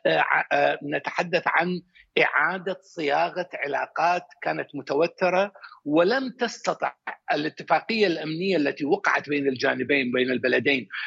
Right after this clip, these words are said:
في العام ألفين وواحد، ولم تستطع أيضًا الاتفاقية الشاملة ال-، التي وقعت في العام ألف وتسعمائة وثمانية وتسعين، والذي اتفق البلدان على تفعيل هاتين الاتفاقيتين.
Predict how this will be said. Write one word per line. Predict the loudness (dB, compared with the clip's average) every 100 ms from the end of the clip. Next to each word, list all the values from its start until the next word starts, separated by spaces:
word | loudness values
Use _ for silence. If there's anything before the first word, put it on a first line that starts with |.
| -2
في | 2
العام | 4 2 0
ألفين | -2 -4 -2 -2 -2 -8
وواحد، | -2 0 2 0 -6
ولم | -2 0 0 0
تستطع | -4 -4 -4 -2 -2
أيضًا | 0 0 0
الاتفاقية | -2 -6 -8 -2 -2 0 -4
الشاملة | -2 -2 -2 -2 -8 -12 -14 -8 2
ال-، | 4 4 4 4
التي | 4 4 2 2
وقعت | 2 0 2 0 0 -4
في |
العام | -4 -2 -2 -2
ألف | -8 -8
وتسعمائة | -8 -6 -2 -2
وثمانية | -2 0 0
وتسعين، | 0 -4 -6 -4 -2
والذي | 2 4 4 2 -2
اتفق | 0 2 2 2
البلدان | 0 0 -2 -2 -2 -4 -10 -16 -14
على | 2 2 4 0 -2
تفعيل | -12 -8 -10 -6 -6
هاتين | -4 -4 -4 -6 -6 -6
الاتفاقيتين. | -6 -6 -8 -4 0 0 0 0 0 0 -2 -2